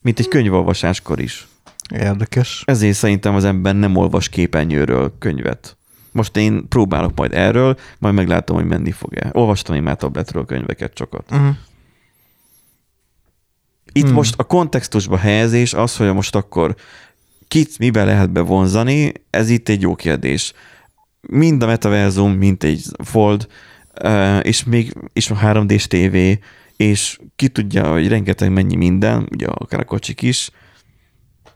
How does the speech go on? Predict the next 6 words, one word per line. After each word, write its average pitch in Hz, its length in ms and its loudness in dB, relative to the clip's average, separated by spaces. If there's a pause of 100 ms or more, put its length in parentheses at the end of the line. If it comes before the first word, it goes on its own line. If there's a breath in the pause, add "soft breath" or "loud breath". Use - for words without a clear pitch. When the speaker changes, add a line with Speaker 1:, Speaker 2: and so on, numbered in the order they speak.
(2500 soft breath)
Speaker 1:
Kérdés, 104 240 2
mennyire 95 280 0
sikeres - 480 -6
az 87 80 -4
adott - 540 -8 (420)
széria. - 580 -10